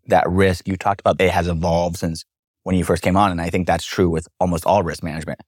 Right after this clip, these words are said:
They have to deal with cybersecurity now. They have to deal with all these other elements outside of just this one bucket that used to be risk. And because of that, their profiles are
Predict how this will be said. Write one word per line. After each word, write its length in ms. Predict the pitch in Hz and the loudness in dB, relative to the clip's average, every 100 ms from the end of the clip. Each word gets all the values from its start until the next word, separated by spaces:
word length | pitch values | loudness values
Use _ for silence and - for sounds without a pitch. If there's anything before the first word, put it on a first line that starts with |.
| _ _ | _ _
They 60 | - | -6
have 80 | 82 | -2
to 40 | |
deal 140 | 80 80 | 2 0
with 80 | 76 | 2
cybersecurity 840 | 85 78 - - - 151 147 135 | -2 -2 -6 -4 2 4 4 4
now. 240 | 127 117 110 | 4 4 4
They 80 | |
have 160 | 92 85 | 4 0
to 80 | 82 | -2
deal 160 | 87 | -4
with 140 | 82 - | -2 2
all 180 | 90 90 | 4 4
these 140 | 87 | 4
other 240 | 90 85 - | 2 2 0
elements 420 | 92 90 82 78 | 2 2 0 0
outside 500 | 87 87 - - 90 | 2 2 2 0 2
of 260 | 85 80 78 _ _ _ _ | 2 0 -4 _ _ _ _
just 420 | - 90 82 _ - _ _ _ | -2 0 0 _ -20 _ _ _
this 160 | - 80 | -8 -4
one 400 | 85 87 87 85 | 2 4 6 4
bucket 300 | 82 80 82 | 2 0 0
that 100 | 82 | 0
used 220 | 82 78 | 0 -2
to 60 | 78 | -2
be 220 | 78 76 - | -2 -2 -2
risk. 320 | 85 82 - | 2 2 0
And 220 | 87 85 | -2 -2
because 300 | 87 - 143 | -6 0 0
of 60 | 117 | 2
that, 280 | 92 87 - _ _ | 2 0 -2 _ _
their 100 | 95 | -8
profiles 640 | 87 117 110 90 85 78 73 | -2 0 2 2 2 0 0
are 320 | 78 76 - | 0 -2 -6